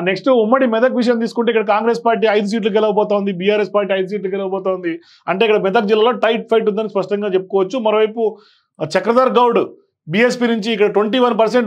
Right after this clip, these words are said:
ఓట్ షేర్ రాబోతోంది సిద్దిపేటలో. భారీగా ఓట్లు, ట్వంటీ వన్ పర్సెంట్ అంటే మామూలు విషయం కాదు. ఆయన బీఎస్పీ నుంచి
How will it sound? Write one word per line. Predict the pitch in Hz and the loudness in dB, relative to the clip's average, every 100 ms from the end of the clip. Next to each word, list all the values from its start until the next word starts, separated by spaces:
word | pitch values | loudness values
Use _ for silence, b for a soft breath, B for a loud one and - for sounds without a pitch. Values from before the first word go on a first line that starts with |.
| 220 | 2
ఓట్ | 220 240 | 2 0
షేర్ | 233 | 2
రాబోతోంది | 214 208 214 208 190 | 4 4 4 2 0
సిద్దిపేటలో. | 196 202 220 208 220 214 214 B B 143 | -2 0 0 2 0 0 -4 B B -2
భారీగా | 170 240 262 262 262 208 | 0 2 4 4 4 2
ఓట్లు, | 233 240 233 208 - | 2 0 0 0 -2
ట్వంటీ | 196 196 226 | -2 2 2
వన్ | 202 | 4
పర్సెంట్ | 220 240 240 | 2 2 2
అంటే | 226 226 | 2 4
మామూలు | 214 226 226 | 4 4 2
విషయం | 208 202 | 0 0
కాదు. | 208 220 196 - B - | 2 2 2 -2 B -4
ఆయన | 180 190 170 | -2 -2 2
బీఎస్పీ | 214 208 196 226 | 2 2 -2 -6
నుంచి | 196 | -4